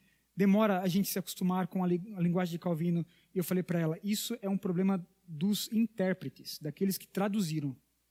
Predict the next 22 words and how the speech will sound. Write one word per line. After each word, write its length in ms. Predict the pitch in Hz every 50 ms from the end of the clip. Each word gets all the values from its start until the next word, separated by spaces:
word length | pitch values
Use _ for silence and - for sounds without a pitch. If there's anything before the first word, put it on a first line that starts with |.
| _ _ _ _ _ _ _ _ _ _ _ _ _ _ _ _ _ _ _ _ _ _ _ _ _
E 40 | 156
Calvino 460 | - 214 214 196 165 175 226 220 226
era 140 | 220 214 196
simples 460 | - - - 214 254 247 208 185 156
na 80 | 160 143
sua 140 | - 160
mensagem. 480 | 151 151 139 - 139 127 - - 127 _ _ _ _ _ _ _ _ _ _ _ _ _ _ _ _ _ _
Inclusive, 440 | _ - 220 220 170 190 262 233 247
a 40 | 180
primeira 580 | - 202 196 196 226 247 247 214 185 180 - - _ _ _ _ _ _ _
versão 340 | - 190 190 175 - 226 220
das 180 | 185 202 175 170
Institutas 520 | 220 208 - 208 - - 220 185 - 170
que 120 | - 196 170
foi 220 | - - 202 180
traduzido 440 | - 190 185 165 175 165 185 165 170
pro 120 | - 165
português, 560 | - - 160 - - 143 135 175 214 226 175
irmãos, 600 | 175 165 175 214 262 269 190 131 - - - - _ _ _ _ _ _ _ _ _ _ _ _ _ _ _ _ _ _ _ _ _ _ _ _ _ _ _ _ _ _ _ _ _ _ _ _ _ _ _ _ _ _ _ _ _ _ _ -
eu 120 | 180 185
tentei 380 | - 262 254 - - 269 311 285
ler 420 | 226 208 233 277 226 151 123